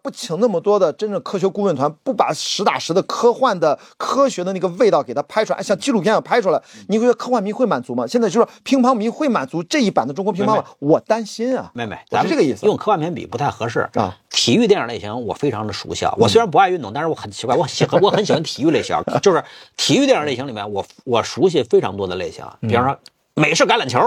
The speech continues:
Speaker 1: 嗯，对。
Speaker 2: 拳击电影，
Speaker 1: 对，
Speaker 2: 还有
Speaker 1: 自由搏击嘛。
Speaker 2: 自由搏击，
Speaker 1: 对，
Speaker 2: 不，
Speaker 1: 自由搏击。
Speaker 2: 拳击电影是拳击，搏击是搏击，
Speaker 1: 啊，对，我觉得这两类嘛，
Speaker 2: 这是两个类型。
Speaker 1: 对，这些都很，很好的技能代表作。
Speaker 2: 棒球电影，
Speaker 1: 对。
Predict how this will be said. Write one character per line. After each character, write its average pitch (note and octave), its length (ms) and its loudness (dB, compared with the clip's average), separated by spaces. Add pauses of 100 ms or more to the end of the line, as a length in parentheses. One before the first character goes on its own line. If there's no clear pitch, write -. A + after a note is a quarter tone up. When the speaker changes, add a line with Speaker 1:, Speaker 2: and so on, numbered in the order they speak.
(300)
Speaker 1:
嗯， G2 340 -4
对。 - 120 2
Speaker 2:
拳 A3+ 260 2
击 C#4 140 4
电 A#3 200 2
影， D#2+ 80 -12 (220)
Speaker 1:
对， A2+ 240 0
Speaker 2:
还 - 180 -2
有 F3+ 40 6
Speaker 1:
自 E3+ 40 6
由 E3 60 4
搏 D#3 120 4
击 D3+ 120 -6
嘛。 D#3+ 80 -2
Speaker 2:
自 - 80 0
由 C4 140 2
搏 G#3+ 160 4
击， G3+ 100 -2
Speaker 1:
对， C3+ 120 0
Speaker 2:
不， F3+ 80 0
Speaker 1:
自 C#3+ 80 0
由 C#3 40 -2
搏 - 0 -
击。 - 0 -
Speaker 2:
拳 C#4 140 2
击 D4+ 80 2
电 B3+ 160 0
影 B2 80 -6
是 D3+ 120 -6
拳 E3 220 -4
击， F#3+ 140 -2
搏 F#3 240 0
击 A3+ 140 -2
是 F3+ 80 2
搏 D#3 160 4
击， - 60 6
Speaker 1:
啊， - 20 8
对， - 80 2
我 F#3 40 -2
觉 A#3+ 80 0
得 B3+ 60 -2
这 B3+ 140 2
两 F3 120 0
类 - 60 0
嘛， - 0 -
Speaker 2:
这 G#3+ 60 0
是 A3+ 40 -2
两 A#3 160 -2
个 - 20 -10
类 G3 60 2
型。 D#3+ 80 4
Speaker 1:
对， - 20 -
这 G#3+ 120 0
些 G#3+ 60 6
都 C4 240 2
很， D#3+ 160 -6
很 D#3 340 -2
好 D#3+ 100 0
的 B2+ 80 -2
技 D#3 80 -8
能 D3+ 100 6
代 E3 140 0
表 - 0 -
作。 A#2+ 100 0
Speaker 2:
棒 C#3 80 2
球 E3+ 60 4
电 D3+ 200 0
影， E2+ 60 -12 (240)
Speaker 1:
对。 A#2+ 200 2